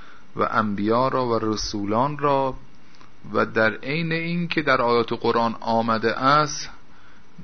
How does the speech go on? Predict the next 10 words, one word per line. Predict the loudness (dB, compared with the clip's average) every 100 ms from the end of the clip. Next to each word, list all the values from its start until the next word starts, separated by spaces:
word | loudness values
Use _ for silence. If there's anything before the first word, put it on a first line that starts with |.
| -4
توسط | 0 4 4 2 -4 -2 -2 -2
خود | -4 2 4
رسولانی | 6 6 4 2 -2 0 0 0 -4
که | -2
از | -4
سوی | -4 -6 -6
خدا | -4 -2
آمده | -2 -4 -4 -6
اند | -6 -8 -8
و | -8